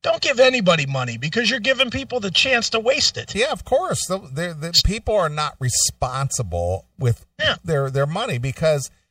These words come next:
Speaker 2: if they were responsible with their money, they wouldn't need the twelve hundred dollar check.
Speaker 1: Just fucking, if you really wanna do it, anybody that was employed,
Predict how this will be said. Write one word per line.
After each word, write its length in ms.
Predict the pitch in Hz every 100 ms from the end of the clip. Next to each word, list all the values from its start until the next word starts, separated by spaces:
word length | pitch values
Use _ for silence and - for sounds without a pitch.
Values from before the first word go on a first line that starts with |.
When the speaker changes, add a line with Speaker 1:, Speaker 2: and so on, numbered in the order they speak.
| _
Speaker 2:
if 160 | 151 147
they 160 | 202
were 140 | 240 214
responsible 880 | 190 170 - 165 165 180 180 185 180
with 200 | 175 170
their 140 | 160
money, 380 | 147 147 160 180
they 200 | 151 156
wouldn't 280 | 156 156 143
need 380 | 139 160 165 131
the 100 | 107
twelve 360 | - 107 90
hundred 280 | 98 95 85
dollar 300 | 80 80 76
check. 400 | - 85 69 - - _ _ _ _ _ _ _ -
Speaker 1:
Just 320 | - 269 -
fucking, 380 | - 262 233 196 - _
if 160 | - 185
you 120 | 208
really 340 | 196 254 285 294
wanna 320 | 254 233 214
do 240 | 175 151
it, 140 | 120 127 _ _ _ _ _ _ 262
anybody 500 | 277 339 311 285 254
that 140 | 247
was 200 | 226 208
employed, 580 | 214 180 175 131 120 143